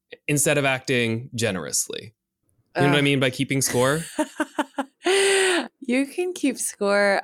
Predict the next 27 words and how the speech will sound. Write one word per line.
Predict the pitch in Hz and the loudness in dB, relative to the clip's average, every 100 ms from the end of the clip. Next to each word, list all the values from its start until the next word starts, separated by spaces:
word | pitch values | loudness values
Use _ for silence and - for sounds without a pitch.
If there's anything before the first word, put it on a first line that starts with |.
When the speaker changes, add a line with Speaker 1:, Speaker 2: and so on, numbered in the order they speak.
| - | -2
Speaker 2:
on | 180 175 - - | -2 -2 -6 0
everything. | 214 254 254 208 160 143 147 - - | 0 2 0 0 -2 -4 -8 -14 -4
Like, | 233 240 | -4 0
there | 285 330 370 | 0 2 0
are | |
things | 381 247 226 233 247 240 | 0 0 2 0 0 0
that | 220 202 - | 0 0 0
I | 196 | 0
never | 190 190 196 190 202 | 0 0 0 0 -2
thought | 202 196 - | -2 -2 -2
anybody | 180 180 185 180 180 | -4 -2 0 0 0
could | 180 175 | 0 -6
possibly | - - 185 180 - 185 180 165 | -8 -6 -4 -4 -4 0 0 0
keep | - 165 | -2 -6
score | - - 160 | -4 -2 0
on | 156 151 151 - - - | 0 -2 -6 -16 -14 0
that | 165 160 - | 2 2 2
I've | 165 | -2
had | 175 160 151 | 0 -4 -4
partners | 156 156 151 - | -6 -6 -6 -6
keep | - - | -6 -8
score | - 151 131 | -6 -4 -4
on. | 147 - - - | -4 -10 -18 -2
Like, | 185 175 - _ _ _ _ | 0 0 -4 _ _ _ _
that | 175 190 208 - | -2 0 0 0
is, | 196 190 190 - | 0 0 -2 0
is, | 185 170 160 170 | 2 2 2 -2